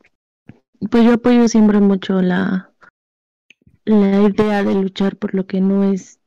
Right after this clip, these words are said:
no, o nos est-, o no nos está haciendo bien. Entonces, pues, no me pareció,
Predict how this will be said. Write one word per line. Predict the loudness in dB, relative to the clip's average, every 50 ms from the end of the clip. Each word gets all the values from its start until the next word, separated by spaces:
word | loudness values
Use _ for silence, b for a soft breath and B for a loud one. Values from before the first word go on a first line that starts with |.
| _ _
no, | -2 0 0 2
o | 2 2
nos | 2 2 2 0 -2
est-, | -6 -8 -6 -4
o | -2 0
no | 2 2 2 2
nos | 2 2 0
está | -4 -4 -6 -4
haciendo | -4 -2 -2 -2 -2 -2
bien. | -2 -2 -2 -4 -6 B B B B B B _ _ _ _ _ _
Entonces, | -6 -6 -6 -4 -2 -2 -2 0 0 -2 -2 -2
pues, | -4 -4 -2 0 0 -2 -2 -4 -10 -20 _ _ _ _ _
no | 2 4 4 4 4
me | 4 2
pareció, | 0 0 -2 -2 0 0 2 2 2 2 2 0 0 -2 -6 -10 _